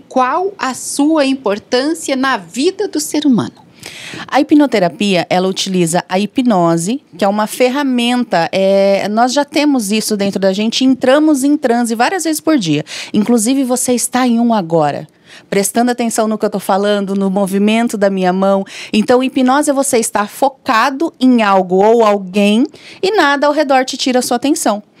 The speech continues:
Speaker 2: Então, nisso, ela pode ser natural, como estamos nesse momento, ou induzida. Então, eu faço essa indução com a pessoa e pratico uma terapia. Seja pra ela alavancar os seus negócios, aumentar o seu teto financeiro,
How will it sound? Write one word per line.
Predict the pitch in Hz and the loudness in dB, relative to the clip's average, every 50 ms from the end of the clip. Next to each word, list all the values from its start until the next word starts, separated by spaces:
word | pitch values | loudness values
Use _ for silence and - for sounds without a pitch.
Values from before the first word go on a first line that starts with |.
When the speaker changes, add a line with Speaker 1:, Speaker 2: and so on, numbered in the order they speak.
| - - - - - - | -20 -18 -18 -18 -4 0
Speaker 2:
Então, | 220 233 269 277 262 269 262 | 0 2 4 4 2 4 4
nisso, | 262 262 294 330 330 - - 247 214 - | 2 2 2 2 0 0 0 0 0 0
ela | - 208 208 214 | 0 0 0 0
pode | 214 - 214 202 196 - | 0 0 -2 -2 -2 -2
ser | - 214 190 | -2 -2 0
natural, | 190 190 185 - 208 190 170 156 160 - - | 0 -2 -2 0 0 0 0 0 0 -2 -2
como | - - 220 196 190 190 - - | -2 0 0 2 0 -2 0 -2
estamos | 196 - - - 202 196 214 202 175 | -2 -2 0 0 0 0 0 -4 -2
nesse | 185 180 175 - - | -2 -2 -2 -2 0
momento, | 185 170 170 175 170 196 240 254 - - - | 0 0 2 2 2 0 0 0 -2 -2 2
ou | - 233 240 254 269 | 4 4 4 4 2
induzida. | 269 277 269 294 311 262 214 190 185 156 147 160 - - | 2 2 2 2 2 0 2 0 0 0 0 -4 -2 0
Então, | 185 190 - 208 196 | -2 0 2 2 2
eu | 196 202 | 2 0
faço | 196 - - 202 226 294 - - | 0 0 0 0 0 0 0 -2
essa | 262 233 - - 214 | -2 -2 0 0 0
indução | 208 208 202 190 208 202 - - 202 180 196 254 | 0 0 0 -2 -2 -2 -2 0 0 0 0 0
com | 285 - 277 | 0 0 0
a | 226 | 0
pessoa | 220 - 202 - - - 180 180 196 233 311 - - - - - - - | 0 -2 -4 -2 0 0 2 2 2 0 0 -2 -8 -18 -20 -20 -6 0
e | 254 294 349 | 0 0 0
pratico | - - 320 285 277 - - 285 - - | 0 0 0 0 0 -2 -6 -6 -2 0
uma | 262 277 277 | 0 0 0
terapia. | 277 _ 330 320 359 370 370 370 _ - 220 185 165 160 160 - - - - - - | 0 _ 0 0 2 2 0 0 _ 0 2 2 2 0 -2 -4 -16 -20 -20 -20 -8
Seja | - - 320 311 277 277 | -4 -2 -2 0 0 0
pra | 277 262 240 | 0 2 2
ela | 226 220 220 214 - | 2 2 0 0 0
alavancar | - 196 196 196 190 196 196 185 196 185 | -2 0 0 0 0 0 -2 0 0 0
os | 180 | 0
seus | - 180 175 175 | -2 -6 -4 -2
negócios, | 180 170 160 190 196 202 196 190 185 - - 180 190 | -2 -2 2 4 6 6 6 4 2 -2 -6 -2 0
aumentar | 196 202 208 208 208 202 - 220 220 220 | 0 0 0 -2 -2 -2 -2 0 0 0
o | 214 | -2
seu | - - 196 | -2 -6 -4
teto | 196 - 185 180 - - | -2 -2 -2 -2 -4 -4
financeiro, | - - 185 170 170 165 - - 196 190 196 196 196 190 196 196 | -4 0 2 2 2 2 0 0 2 2 2 2 2 0 -2 -4